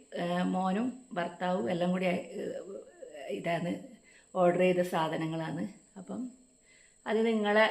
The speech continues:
കാണിക്കാൻ വേണ്ടിയിട്ടാണ്. ഇപ്പോൾ ഓണത്തിൻ്റെ ഓഫർ ആയതുകൊണ്ട് കിട്ടിയ സാധനങ്ങളാണ്, അതുകൊണ്ടാണ് നിങ്ങളെയും കൂടി ഞാൻ പരിചയപ്പെടുത്തുന്നത്.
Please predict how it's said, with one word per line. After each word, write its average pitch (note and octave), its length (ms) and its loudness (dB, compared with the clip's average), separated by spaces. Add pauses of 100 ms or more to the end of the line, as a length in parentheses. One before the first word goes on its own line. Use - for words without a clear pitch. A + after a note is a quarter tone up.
(160)
കാണിക്കാൻ F3+ 500 0
വേണ്ടിയിട്ടാണ്. F#3 400 0
ഇപ്പോൾ G3 260 0
ഓണത്തിൻ്റെ G3 500 6
ഓഫർ F#3 320 4
ആയതുകൊണ്ട് G3 380 0
കിട്ടിയ G3+ 320 -2
സാധനങ്ങളാണ്, F3+ 720 2
അതുകൊണ്ടാണ് F3+ 520 0
നിങ്ങളെയും F#3+ 400 2
കൂടി F#3+ 180 2
ഞാൻ G3+ 160 -2
പരിചയപ്പെടുത്തുന്നത്. F3 800 -2